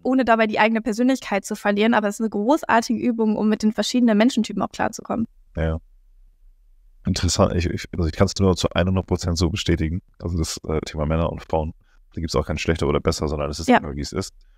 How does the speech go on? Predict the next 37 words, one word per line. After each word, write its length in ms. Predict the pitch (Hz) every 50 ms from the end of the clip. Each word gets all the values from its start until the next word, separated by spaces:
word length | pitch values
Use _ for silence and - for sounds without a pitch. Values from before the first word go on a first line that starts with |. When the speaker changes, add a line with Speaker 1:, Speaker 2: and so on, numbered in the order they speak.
| _ -
Speaker 1:
Absolut. 380 | 240 226 - - 233 233 226
Speaker 2:
Das 60 | 220
finde 160 | 208 - 78 76
ich 60 | - - -
super, 280 | 87 80 80 80 85 78
super 180 | 78 80 80
spannend. 360 | 76 - - 82 78 78 78 - _ - _ _ _ _ _ - - -
Ähm, 340 | 80 80 78 78 80 82 80
bei 80 | 80 -
euch 140 | 58 92 -
steht 160 | - 104 92
ja 80 | 101 87
auch 100 | 87 90
etwas 240 | 85 82 92 - -
über 420 | - 78 76 80 78 78 78 - - -
A-Kunden. 760 | - 73 78 90 98 - - - - 87 67 - _ _ _ _ _ _ - - - _ - - -
Als 160 | - - -
Speaker 1:
Mhm. 60 | -
Speaker 2:
ich 60 | 113
mir 60 | 95 85
das 140 | 87 -
notieren 300 | - - - - 113 104
wollte, 280 | 95 92 90 82 85 80
hatte 200 | 78 80 - 73
ich 100 | 71 - _ -
witziger-, 380 | - - - - 85 82 76 - - - - -
witzigerweise 480 | - 78 80 - - 85 82 80 78 78
geschrieben 360 | 80 - - - 85 78 - -
A-Klasse-Kunden. 760 | - 73 - - - 67 - - - - 76 67 90 107 110 _ -
Warum 260 | 71 71 - - 107
Speaker 1:
Mhm. 60 | 104
Speaker 2:
auch 160 | - - -
immer, 180 | - 87 95 101
wahrscheinlich 340 | 90 - - 78 - 76 71
wie 20 |
Mercedes, 380 | 71 71 - - 101 107 - -
aber, 280 | - - 85 78 -